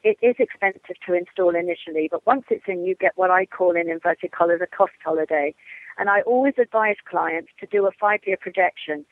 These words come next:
because by the time they've taken the cost of the wax-coated footing and then versa that against no irrigation system, um, you know, those are all important factors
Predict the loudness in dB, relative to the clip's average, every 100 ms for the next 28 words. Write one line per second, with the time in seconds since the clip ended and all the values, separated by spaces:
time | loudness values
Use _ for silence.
0 | -20 -20 -2 -2 0 2 4 4 2 -4
1 | -4 0 2 4 0 0 0 0 -2 -8
2 | 0 0 0 -2 -4 _ -6 0 0 -2
3 | -6 -4 -2 -4 -6 _ _ _ _ _
4 | -2 -2 -2 -6 -6 -14 -20 -20 _ -2
5 | -2 2 2 2 -2 -10 _ _ -16 0
6 | 2 2 0 0 0 4 2 2 -2 0
7 | 0 0 -8 -14 -2 2 4 4 2 2
8 | 0 -2 -12 -10 -10 -10 _ -4 -4 -12
9 | _ _ _ -20 _ _ 4 6 6 4
10 | 0 -8 -12 _ -4 -2 2 2 2 2
11 | 2 2 2 4 4 4 2 -4 -2 -2
12 | -2 -4 -2 -2 -6